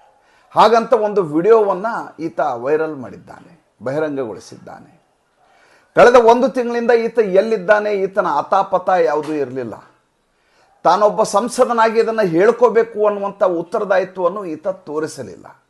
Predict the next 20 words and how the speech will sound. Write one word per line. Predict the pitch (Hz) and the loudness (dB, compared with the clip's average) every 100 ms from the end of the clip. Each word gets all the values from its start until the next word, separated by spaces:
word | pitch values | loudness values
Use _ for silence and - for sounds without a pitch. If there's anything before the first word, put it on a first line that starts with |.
| _ _ _ _ _ | _ _ _ _ _
ಈಗ | - 220 220 | -4 2 4
ಯಾವಾಗ | 202 156 170 226 240 | 4 4 4 4 4
ತನ್ನ | 233 226 214 | 0 -2 -2
ಪಾಸ್‌ಪೋರ್ಟ್ | - 175 180 - 214 214 | -2 -2 -2 -2 -4 -4
ರದ್ದಾಗತ್ತೆ | 156 185 180 190 185 185 202 175 | -2 0 2 2 2 -2 -2 -2
ಅನ್ನುವಂಥ | 170 170 160 156 | -2 -6 -8 -6
ಆತಂಕ | 139 131 147 - 202 190 | -6 -2 -4 -2 -4 -2
ಉಂಟಾಯ್ತೋ, | 175 156 151 123 - 185 247 - _ _ _ - | -10 -8 -4 -6 -4 -4 -4 -6 _ _ _ 0
ಯಾವಾಗ | 151 175 233 220 | 4 6 6 4
ಬೇರೆ | 175 202 226 | 2 4 2
ದಾರಿಯೇ | 165 143 160 208 233 | 2 0 2 4 2
ಹೋ-, | 196 196 127 143 | 2 -2 -8 -10
ಸಿಗಲಿಲ್ಲವೋ, | 170 160 151 127 120 196 247 - _ - | -6 -2 -2 -2 2 2 2 -12 _ -4
ಆ | 160 233 | 2 2
ಸಂದರ್ಭದಲ್ಲಿ | 226 208 190 165 160 156 208 | 0 0 0 0 -4 -6 -6
ನಾನು | 165 156 185 | -10 -12 -12
ಶರಣಾಗುತ್ತೇನೆ | 156 151 196 208 180 175 - 151 135 123 120 | -4 -2 2 2 0 -10 -6 -6 -6 -10 -14
ಎಂದು | 107 147 | -14 -16
ಹೇಳ್ತಾ | 160 127 123 | -14 -14 -14
ಇದ್ದಾನೆ. | - - 147 165 | -20 -20 -20 _